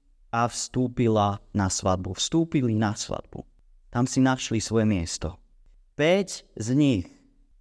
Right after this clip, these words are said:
však o to všetko prišlo. Hoci, keby ženích prišiel skôr, ten problém by nemusel nastať. Mohli sa hnevať práve na to.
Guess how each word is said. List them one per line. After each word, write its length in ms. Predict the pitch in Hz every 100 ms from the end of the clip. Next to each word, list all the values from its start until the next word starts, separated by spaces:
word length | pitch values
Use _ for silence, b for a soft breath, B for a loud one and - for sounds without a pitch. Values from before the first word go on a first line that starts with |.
| _
však 240 | - 117 120
o 100 | 135
to 80 | 127
všetko 320 | - 117 -
prišlo. 560 | 104 101 87 - 82 - _ _ _ _ _ _ _ _ 117
Hoci, 560 | 127 - 165 165 175 - _ _ _ _
keby 200 | 151 135
ženích 380 | 123 165 180 147 -
prišiel 400 | 143 165 - 98
skôr, 640 | 98 - - 120 143 165 170 - _ _ _ _ _
ten 240 | - 101
problém 480 | 98 135 135 135 127
by 80 | 113 101
nemusel 340 | 113 123 151 139
nastať. 640 | 104 - - - - - _ _ _ _ _ _ _
Mohli 280 | 135 151 160
sa 200 | 151 147 135
hnevať 480 | 143 143 107 87 -
práve 360 | 127 113 101 98
na 160 | 80
to. 180 | -